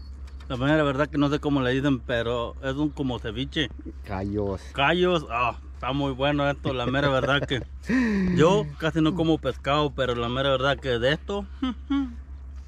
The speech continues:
Speaker 2: Miren,
Speaker 1: no, me
Speaker 2: saboreándose
Speaker 1: como una
Speaker 2: unas
Speaker 1: tía
Speaker 2: tostaditas
Speaker 1: tostada.
Speaker 2: de callo que trajimos aquí, una botanita. Observen, aquí vienen unos callitos que preparamos y pues aquí te los vamos a disfrutar. Y aquí vienen unos chicharroncitos todavía de la carpa.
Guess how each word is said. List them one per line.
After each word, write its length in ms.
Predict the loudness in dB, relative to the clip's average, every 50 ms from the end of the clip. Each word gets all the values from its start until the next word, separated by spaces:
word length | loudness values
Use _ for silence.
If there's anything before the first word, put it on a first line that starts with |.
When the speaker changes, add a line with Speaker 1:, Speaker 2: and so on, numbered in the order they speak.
| -10 -4
Speaker 2:
Miren, 200 | -2 0 0 2
Speaker 1:
no, 60 | 2
me 60 | 4 4
Speaker 2:
saboreándose 220 | 4 4 4 4
Speaker 1:
como 120 | 4 6
una 120 | 6 6 4
Speaker 2:
unas 80 | 4 4
Speaker 1:
tía 160 | 4 4 2
Speaker 2:
tostaditas 460 | 2 0 -4 -2 2 2 2 4 4 2
Speaker 1:
tostada. 100 | 2 2
Speaker 2:
de 80 | 0
callo 380 | 0 0 0 2 4 4 2 2
que 120 | 2 -2
trajimos 420 | -2 -2 0 2 2 2 2 2 0
aquí, 200 | -2 0 2 2
una 100 | 4 4
botanita. 640 | 2 0 0 2 2 4 4 4 2 2 -2 -2 -2 -6 -8 -8 -8 -12 -12 -12 -10 -8 -6 -4 -4
Observen, 440 | 0 2 4 6 6 6 4 4 2 -2 -12 -14 -16 -14 -14 -12 -12 -12 -12 -12 -12 -12 -12 -12 -8
aquí 480 | -6 -4 -4 -4 -2 2 4 4 6
vienen 320 | 6 6 4 4 6 6 6
unos 220 | 4 4 2 0
callitos 640 | -2 -2 0 2 2 2 2 2 0 -2 -2 -4 -12 -14 -14 -12 -6
que 100 | -6 -4
preparamos 720 | -2 -2 -4 -2 0 0 2 4 6 6 6 6 4 2 0
y 60 | -4
pues 180 | -2 -2 -4
aquí 180 | -4 -4 -6 -6 -2
te 80 | 0 2
los 100 | 4 4
vamos 280 | 6 6 4 4 4
a 40 | 4
disfrutar. 540 | 2 2 2 0 0 2 4 4 4 2 0 -6 -10 -10 -10 -10 -8 -8 -8 -6 0 4
Y 320 | 6 8 8 8 8 6 4 0 -6 -4
aquí 380 | -2 -2 -2 0 0 0 2
vienen 360 | 4 4 4 4 4 4 4 4
unos 280 | 6 6 6 4 2
chicharroncitos 960 | 2 2 2 4 4 2 2 4 2 2 0 2 4 4 4 4 4 0 2
todavía 280 | 2 2 4 6 6 6
de 80 | 6 4
la 120 | 2 2
carpa. 460 | 2 2 2 2 2 0 -2 -4 -4